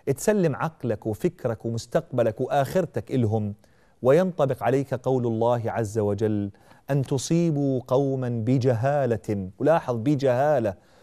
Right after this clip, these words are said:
"ثم تصبحوا على ما فعلتم نادمين". لكن مش راح ينفع الندم، مش راح ينفع الندم لما تقف بين يدي الله عز وجل ويسألك: "ستكتب شهادتهم ويسألون".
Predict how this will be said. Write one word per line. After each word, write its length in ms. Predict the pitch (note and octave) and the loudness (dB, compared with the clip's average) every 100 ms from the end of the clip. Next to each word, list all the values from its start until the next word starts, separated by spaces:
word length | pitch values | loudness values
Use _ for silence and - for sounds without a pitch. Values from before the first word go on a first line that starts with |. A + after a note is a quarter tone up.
| _ | _
"ثم 320 | - E3+ D#3+ D3 | -2 0 2 0
تصبحوا 760 | - G3+ - D3+ C#3 C#3 A#2+ | 0 -2 -2 -4 -2 0 0
على 240 | A2+ A#2+ | 2 2
ما 180 | A#2 A2+ | 2 -2
فعلتم 580 | A2 G#2+ A#2 D3 - A2+ | -4 -2 -2 -2 -4 -4
نادمين". 680 | A2 G#2+ G2+ G#2 A2+ A2 G#2+ - _ - _ - | -2 -2 -2 -2 -2 -4 -6 -12 _ -20 _ -6
لكن 180 | D#3+ | -4
مش 120 | F3+ - | -4 -4
راح 160 | - | -4
ينفع 280 | G3+ E3+ A#2 | -4 -4 -4
الندم، 380 | B2 C3+ D3 G2 - _ _ _ _ _ | -6 -6 -6 -10 -14 _ _ _ _ _
مش 180 | E3 E3+ | -2 0
راح 120 | G3+ | -2
ينفع 320 | G#3 B3+ - G#2 | -4 -4 -4 -4
الندم 460 | A2 A2+ G2 F#2+ F#2 _ _ - | -2 -2 -4 -6 -10 _ _ -2
لما 160 | C#3+ D#3+ | 0 2
تقف 380 | G#3 G3+ C3 | 0 -2 -4
بين 200 | C3 C3+ | -2 0
يدي 420 | B2 B2 C#3 A2+ G#2+ | 2 2 2 2 2
الله 160 | G#2+ | 0
عز 340 | A#2 F#2 F#2+ F#2+ | 0 -2 -4 -2
وجل 420 | F#2 F#2+ G2 F#2 | -2 -2 -2 -4
ويسألك: 800 | G2+ C#3+ - - F#2 - - - _ _ _ _ - | -2 -2 -2 -10 -14 -16 -20 -20 _ _ _ _ -18
"ستكتب 720 | - C#3+ - - - C#3+ B2+ | 0 0 0 -6 -6 -4 -4
شهادتهم 1120 | A#2+ B2 A2 A2 G#2+ A#2 A#2+ G2+ F#2+ G2 F2+ F2+ - _ _ - | -2 -4 -2 -2 -2 -4 -4 -8 -6 -6 -6 -10 -16 _ _ 0
ويسألون". 920 | B2 D3+ - A#2 B2 B2 G2+ G2 | 0 0 -2 -4 -2 -2 -4 -6